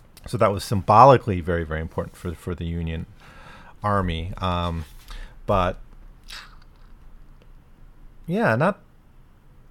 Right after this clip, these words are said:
I guess, too much to say. There's one guy here, John B. Jones, who's a soldier,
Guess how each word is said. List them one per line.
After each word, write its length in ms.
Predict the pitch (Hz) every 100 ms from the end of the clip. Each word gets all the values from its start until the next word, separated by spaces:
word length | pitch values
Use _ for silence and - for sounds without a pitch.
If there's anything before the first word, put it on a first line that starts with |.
| -
I 60 | 156
guess, 220 | 170 156
too 140 | - 214
much 220 | 185 -
to 100 | 123
say. 320 | - 135 120
There's 220 | 104 127
one 240 | 131 202 262
guy 200 | 151 113
here, 420 | 110 98 92 87 -
John 460 | - 107 113 117 101
B. 220 | 104 104
Jones, 520 | 82 104 101 92 85
who's 180 | - 82
a 40 |
soldier, 640 | 82 - 90 107 85 73